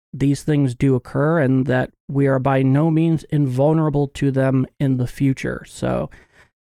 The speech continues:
politics and free speech can be a very dangerous business, even in a place that codifies and protects them legally. So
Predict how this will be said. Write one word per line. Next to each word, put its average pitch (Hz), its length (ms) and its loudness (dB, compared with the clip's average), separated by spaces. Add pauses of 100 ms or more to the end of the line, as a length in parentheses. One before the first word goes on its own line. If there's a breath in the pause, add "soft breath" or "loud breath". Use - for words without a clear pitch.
(380)
politics 185 800 -2
and 143 340 0
free 170 220 0
speech - 500 -2
can 147 200 0
be 151 120 2
a 147 60 2
very 143 300 0
dangerous 139 520 0
business, 127 560 -2
even 143 360 0
in 135 100 2
a 131 40 -2
place 131 340 -4
that - 220 -8
codifies 135 640 -2
and 123 120 -2
protects - 440 -6
them 127 280 0
legally. 131 460 -2
So 127 480 -2